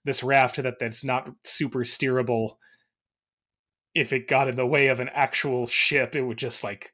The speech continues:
they'd just die, right? So they took 'em out, uh, outside of the, the coastal traffic and got 'em going on the Humboldt Current.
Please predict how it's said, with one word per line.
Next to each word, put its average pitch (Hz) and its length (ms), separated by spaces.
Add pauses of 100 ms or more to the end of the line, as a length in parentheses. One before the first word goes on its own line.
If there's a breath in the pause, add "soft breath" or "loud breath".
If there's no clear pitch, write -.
they'd 113 120
just - 220
die, 107 400
right? 110 180 (320 loud breath)
So 165 140
they 156 100
took 160 140
'em 156 80
out, 135 200 (520)
uh, - 40
outside 127 540
of 113 160
the, 110 320
the 107 320 (280)
coastal 117 280
traffic 110 520
and 113 420
got 185 160
'em 160 80
going 143 300
on 127 100
the 117 80
Humboldt 120 420
Current. 98 460